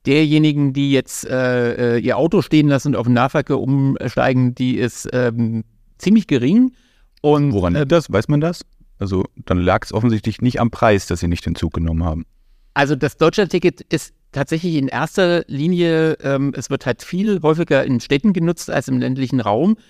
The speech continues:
Speaker 1: Und es ist im Grunde genommen, wird es sehr viel genutzt von, äh, Menschen, die vorher eh jetzt schon ein Nahverkehrsabo hatten,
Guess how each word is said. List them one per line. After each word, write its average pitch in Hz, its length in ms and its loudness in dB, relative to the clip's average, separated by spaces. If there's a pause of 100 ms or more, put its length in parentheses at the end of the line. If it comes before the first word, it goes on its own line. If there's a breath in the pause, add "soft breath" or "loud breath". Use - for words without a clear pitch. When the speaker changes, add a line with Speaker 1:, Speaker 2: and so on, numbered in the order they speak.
(200 soft breath)
Speaker 1:
Und 127 180 -4
es 131 100 -2
ist 147 160 -10
im 135 100 -6
Grunde 156 220 0
genommen, 160 260 2
wird 143 140 0
es - 120 -10
sehr 135 300 0
viel 160 160 0
genutzt 143 480 -2
von, 139 380 2
äh, - 320 -10
Menschen, 131 400 0
die 135 100 0
vorher 127 400 0
eh 147 120 2
jetzt 151 180 0
schon 120 140 0
ein 117 60 4
Nahverkehrsabo 120 800 0
hatten, 170 420 2